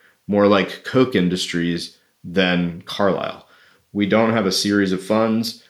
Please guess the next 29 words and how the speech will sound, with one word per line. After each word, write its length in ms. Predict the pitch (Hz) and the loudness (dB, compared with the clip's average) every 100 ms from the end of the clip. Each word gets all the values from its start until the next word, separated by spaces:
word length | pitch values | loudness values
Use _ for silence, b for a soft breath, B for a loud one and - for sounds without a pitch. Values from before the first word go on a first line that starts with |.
| _ | _
We 80 | 95 | -2
don't 160 | 98 | 0
have 100 | 90 | 0
a 60 | 82 | -2
management 560 | 85 104 101 98 95 95 | -2 0 0 -2 -4 -4
company 680 | 104 95 98 95 92 92 87 | -6 -2 0 2 2 2 0
and 180 | 85 | -4
a 60 | 82 | -6
general 400 | 80 92 90 82 | -2 -2 -2 -4
partner 680 | - 113 95 95 92 90 B B - | -2 -2 0 -2 -2 -4 B B -12
and 180 | 85 82 | -8 -6
a 120 | 80 | -6
limited 460 | 76 101 107 92 | 0 2 2 2
partnership. 720 | - 107 104 104 - 90 - b b b b b - | 0 -2 0 -2 -2 -4 -6 b b b b b -6
We 120 | 92 | -2
really 320 | 92 101 95 | 2 2 2
have 460 | 92 95 87 85 - | 0 -4 -4 -4 -4
a 140 | 85 | -8
company 680 | - - 107 95 90 90 B B B B 92 | -6 -6 -2 0 0 -2 B B B B -4
that 280 | 95 - | -4 -2
owns 380 | 98 95 92 92 | 0 2 2 0
a 60 | 85 | -2
lot 540 | 87 92 92 92 - | -2 0 0 -2 -6
of 360 | 87 82 82 - - | -6 -4 -6 -10 -6
subsidiaries, 1160 | - 87 - - 117 98 85 82 82 82 - b b _ | -4 -4 -2 0 2 4 2 0 -2 -6 -10 b b _
either 300 | - 95 87 | -4 -2 -2
projects 1000 | 82 - 101 92 92 87 85 - - - _ _ | -4 -2 0 0 0 -2 -4 -6 -8 -10 _ _
or 380 | - 87 85 82 | -6 -2 0 -2
project 840 | - - 85 82 87 82 - _ | -6 -4 -2 -2 -2 -4 -6 _